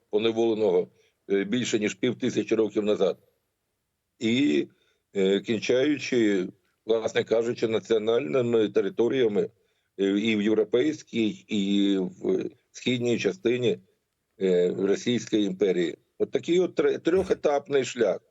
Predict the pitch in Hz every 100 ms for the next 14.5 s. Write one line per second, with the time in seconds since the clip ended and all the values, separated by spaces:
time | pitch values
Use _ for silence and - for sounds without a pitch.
0 | _ _ _ _ - 131 123 113 - 117
1 | 95 92 - 113 101 110 143 _ _ _
2 | - 104 143 127 123 110 - 113 95 82
3 | _ _ - 110 120 110 113 101 - 104
4 | 110 107 98 - 127 110 - 101 104 90
5 | 185 190 - _ _ _ _ - 98 113
6 | 110 131 123 123 113 101 - 107 95 120
7 | - 113 98 104 101 98 95 104 117 107
8 | 104 107 113 165 175 175 185 _ _ _
9 | - 165 143 92 110 135 147 139 - 113
10 | 113 120 120 101 - _ _ _ _ -
11 | 107 117 107 117 107 101 95 85 85 -
12 | - _ _ _ 131 120 160 - 165 135
13 | - 123 120 117 113 110 117 117 139 127
14 | 131 147 180 180 185